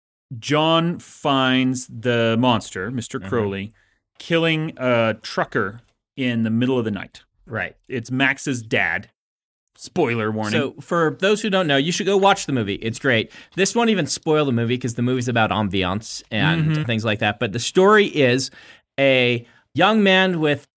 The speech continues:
Speaker 2: tendencies towards stalking, shall we say, has been very good about clamping down on these tendencies inside of himself, but then a monster starts killing people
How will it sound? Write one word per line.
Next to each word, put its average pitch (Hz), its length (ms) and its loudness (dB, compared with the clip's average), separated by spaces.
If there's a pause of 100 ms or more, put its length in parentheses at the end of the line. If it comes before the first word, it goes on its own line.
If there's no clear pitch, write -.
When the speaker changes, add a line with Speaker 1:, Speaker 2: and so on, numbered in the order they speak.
(160)
Speaker 2:
tendencies 262 720 0
towards 208 280 -2
stalking, 208 580 -2
shall 156 240 -4
we 147 100 -4
say, 156 280 -4 (540)
has 147 460 0 (320)
been 151 340 0
very 165 540 4
good 233 420 4
about 151 480 2 (180)
clamping 180 540 0
down 185 280 2
on 175 100 0
these 160 200 -2
tendencies 156 640 -4
inside 139 400 0
of 110 80 -4
himself, 110 480 -2 (320)
but 123 220 -4
then 135 400 2 (340)
a 131 300 4 (400)
monster 202 880 0 (160)
starts - 360 -2
killing 160 300 -4
people 123 440 -6